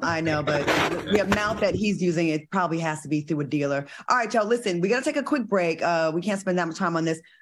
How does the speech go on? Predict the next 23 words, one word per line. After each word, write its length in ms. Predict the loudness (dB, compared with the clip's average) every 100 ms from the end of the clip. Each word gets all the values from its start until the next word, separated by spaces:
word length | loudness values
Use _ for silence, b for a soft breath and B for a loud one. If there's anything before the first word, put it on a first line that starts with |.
| b
but 100 | 0
when 80 | 2
we 140 | 2
come 240 | 2 2 2
back, 340 | 0 0 -4
we're 160 | -2 2
gonna 160 | 2 0
talk 220 | -2 0
about 220 | 0 2
what 260 | 0 0 -4
Q 500 | 0 2 4 0 -2 _ _ _ _ -20 -10 -4
and 240 | 0 2
Glorilla 1000 | 2 2 2 0 2 4 4 2 -2 -10 _ _ _ _ _
have 420 | -6 -2 0 0
in 140 | -2 -2
common. 680 | -2 -2 0 0 -4 -4
You 80 | -2
don't 120 | 0
wanna 120 | 0 0
miss 200 | -2 -4
this. 100 | -4
We'll 100 |
be 80 | -4